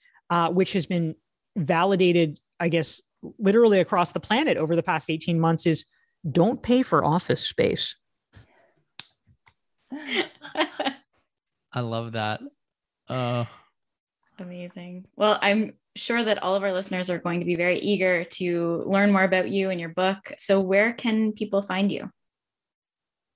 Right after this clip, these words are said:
Speaker 1: Thank you so much. Well, the, the new book is called The Long Game, How to Be a Long-Term Thinker in a Short-Term World.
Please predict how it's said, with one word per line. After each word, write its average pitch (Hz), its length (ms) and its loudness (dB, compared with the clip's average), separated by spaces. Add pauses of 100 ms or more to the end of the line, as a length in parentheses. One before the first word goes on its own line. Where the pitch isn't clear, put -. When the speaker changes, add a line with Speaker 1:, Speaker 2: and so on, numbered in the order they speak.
(300)
Speaker 1:
Thank 233 320 4
you 254 80 4
so 247 260 2
much. 269 380 0
Well, 214 100 4
the, 208 140 4
the 190 140 2
new 240 140 4
book 262 220 2
is 226 160 -2
called 220 220 -4
The 190 100 2
Long 254 460 0
Game, 240 280 4
How 247 160 0
to 240 80 2
Be 226 140 2
a 202 80 4
Long-Term 208 680 0
Thinker 202 360 -2
in 185 120 -4
a 180 60 0
Short-Term 190 460 -4
World. 208 320 0